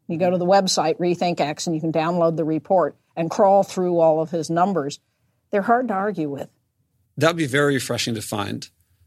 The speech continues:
Speaker 2: Partly, I also feel that what's driving me is that when I made these shifts, my life got better.
Speaker 1: Mm-hmm.
Speaker 2: If people look at these changes as something they want to do, which I don't think anybody does,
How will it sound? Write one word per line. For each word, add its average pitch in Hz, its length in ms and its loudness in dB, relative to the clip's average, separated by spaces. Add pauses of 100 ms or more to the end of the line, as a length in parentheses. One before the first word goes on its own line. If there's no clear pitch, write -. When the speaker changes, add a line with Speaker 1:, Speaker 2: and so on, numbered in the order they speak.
(200)
Speaker 2:
Partly, 240 300 2
I 208 60 0
also 165 180 -4
feel 139 300 -2
that 127 260 -6 (380)
what's 143 180 0
driving 185 340 2
me 135 360 -2 (540)
is 135 140 2
that 139 140 2
when 143 100 0
I 139 40 2
made 156 200 2
these 139 120 -2
shifts, - 400 0
my 127 80 -2
life 120 200 0
got 113 160 -4
better. 101 360 -6
Speaker 1:
Mm-hmm. - 160 -16 (580)
Speaker 2:
If - 200 -2
people 220 340 -2
look 147 280 0
at 147 140 -4
these 135 160 -4
changes 147 380 0
as 120 80 -2
something 127 260 -2
they 127 100 0
want 120 500 -2
to 127 100 -2
do, 120 640 -2
which 131 180 -2
I 165 100 2
don't 233 160 0
think - 260 -2
anybody 127 420 0
does, - 520 -4